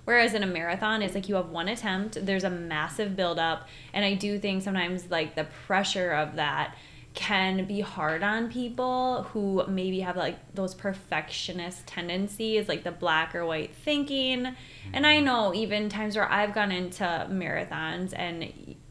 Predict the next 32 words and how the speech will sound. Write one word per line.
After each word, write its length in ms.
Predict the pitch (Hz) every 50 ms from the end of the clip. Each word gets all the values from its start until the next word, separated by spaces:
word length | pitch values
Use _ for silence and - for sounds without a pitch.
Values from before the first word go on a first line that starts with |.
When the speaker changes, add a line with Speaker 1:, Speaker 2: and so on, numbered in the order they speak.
| - - - - - - -
Speaker 1:
it's 240 | 220 208 196 - -
just 160 | 240 240 -
hard 460 | - - - 196 185 196 202 202 190
to 140 | - - 208
not 560 | 180 175 165 156 139 135 139 151 185 233 - - -
have 320 | - - 277 269 269 254 254
that 300 | 277 285 302 269 269 -
<laughs> 20 |
sort 260 | 254 269 392 320 311
of 100 | 320 311 -
thinking 500 | 311 302 294 294 294 294 294 285 262 240
when 180 | 233 226 220
you're, 400 | 226 220 214 208 202 196 196 202 - - - - -
when 120 | - 294
you 80 | 285 269
put 260 | 277 269 277 220 208
so 480 | - - - - - - 233 226 226 233
much 260 | 233 226 214 208 -
work 260 | 185 175 170 170 190
into 260 | 214 220 233 226 262 269
it. 200 | 269 269 262 - -
And 260 | 226 220 214 208 196
what's 220 | 202 202 202 202
really 260 | 220 254 285 285 285
important 600 | 269 254 240 202 220 196 185 190 190 185 185 190 190
to 80 | -
remember 520 | 190 180 170 165 160 165 165 160 160 160 160
with 180 | 165 165 -
the 60 | - 170
marathon 460 | 165 156 160 160 160 151 156 156 151
is 140 | - 175 -
that 340 | - 165 156 151 151 -